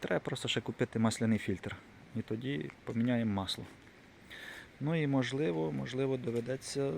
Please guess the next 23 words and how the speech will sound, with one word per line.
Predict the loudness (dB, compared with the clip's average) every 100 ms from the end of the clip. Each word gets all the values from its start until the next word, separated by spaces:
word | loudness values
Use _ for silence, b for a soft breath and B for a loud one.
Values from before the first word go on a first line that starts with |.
| -4 -6
замінити | -2 -2 0 -2 -4 -4 -4 B B B B B -6
задню | -2 0 2 2
гуму, | 2 2 0 -2 -10 -20 -14
тому | -8 -6
що | -6
тут | -8 -8
вже | -6
протектора | -6 -8 -4 -4 -2 -4 -2 -4 -8
посередині | -6 -2 -2 -2 -2 -2
не | -2
дуже | -2 -4
багато, | -2 -2 -4 -4 -8
з |
боків | -6 -6 -4 -4
то | -4
ще, | -2
е, | -2 -4 -10 -20 -20 -20 -18 -10 -6 -4 -4 -4 -4 -4 -6 -8 -12 -16 -2
не | 0
стесаний, | 0 0 -2 2 0 0 -4 B B B B B B -14 -6
а | -6
посередині | -4 -4 -2 -2 -2 -2
вже | -2
такий | -4 -8 -2 -4